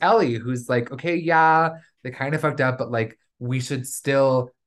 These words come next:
be with them. Like, we should still hang out with these guys. They're not bad people. We shouldn't abandon them." And, like, that's just who she is as a person. I don't think that she at any point abandons the hope that she carries with her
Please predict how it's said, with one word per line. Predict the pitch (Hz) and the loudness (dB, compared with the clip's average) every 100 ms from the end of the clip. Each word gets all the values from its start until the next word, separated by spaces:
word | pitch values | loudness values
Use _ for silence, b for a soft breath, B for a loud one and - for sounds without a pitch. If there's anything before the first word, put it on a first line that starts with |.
| _ _ - | _ _ -6
be | 123 175 | -2 0
with | 147 110 113 | 0 0 -4
them. | 101 104 | -8 -8
Like, | 110 107 | -8 -8
we | 113 | -8
should | 123 | -10
still | - 120 | -8 -8
hang | 110 107 | -6 -6
out | 127 | -4
with | 123 | -2
these | 110 | -2
guys. | 107 104 | -4 -4
They're | 107 | -4
not | 113 127 120 | -4 -6 -4
bad | 104 101 98 | -2 -4 -8
people. | - 180 117 | -12 -6 -4
We | 107 104 | -4 -6
shouldn't | 120 104 | -8 -8
abandon | 98 117 143 104 | -6 -6 -4 -6
them." | 98 98 98 - _ _ | -6 -8 -10 -14 _ _
And, | 160 170 | -4 0
like, | 165 - - _ | -2 -2 -18 _
that's | 135 151 | -2 -2
just | 269 254 | -4 -2
who | 254 | -2
she | - - | -2 -2
is | 143 | -2
as | 123 104 | -2 -6
a | |
person. | - - 104 95 87 120 b b b _ | -8 -6 -4 -6 -12 -16 b b b _
I | 143 | 2
don't | 165 175 | 2 2
think | 214 190 | -4 -4
that | 156 | -6
she | - 160 | -2 0
at | 151 127 | 0 -4
any | 139 | -8
point | 131 - 120 117 - | -10 -6 -6 -6 -6
abandons | 123 120 110 113 117 107 104 | -6 -4 -4 -4 -6 -8 -10
the | 107 | -12
hope | - 117 117 - | -6 -4 -4 -6
that | - | -16
she | - 104 | -14 -14
carries | 113 107 107 107 | -8 -6 -6 -6
with | 98 - | -8 -6
her | 101 95 92 | -4 -4 -4